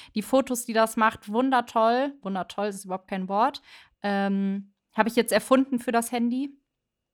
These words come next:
Leider sind wir nicht gesponsert, lass uns nicht so viel schwärmen. Lass uns erst schwärmen, wenn, ähm, Apple zahlt.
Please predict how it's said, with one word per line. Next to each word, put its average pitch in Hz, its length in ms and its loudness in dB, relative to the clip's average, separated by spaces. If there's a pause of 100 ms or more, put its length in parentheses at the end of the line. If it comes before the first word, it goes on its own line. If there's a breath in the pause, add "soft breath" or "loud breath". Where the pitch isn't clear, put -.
(180)
Leider 226 260 8
sind 269 160 2
wir 262 60 4
nicht 240 140 0
gesponsert, 220 500 2
lass 214 160 2
uns 220 120 -4
nicht 226 140 -2
so 226 80 -4
viel 214 180 -4
schwärmen. 190 520 0
Lass 208 180 0
uns 208 80 -8
erst - 260 -4
schwärmen, 202 320 0
wenn, 196 320 -2
ähm, 185 380 -4
Apple 202 260 -4
zahlt. 185 460 -4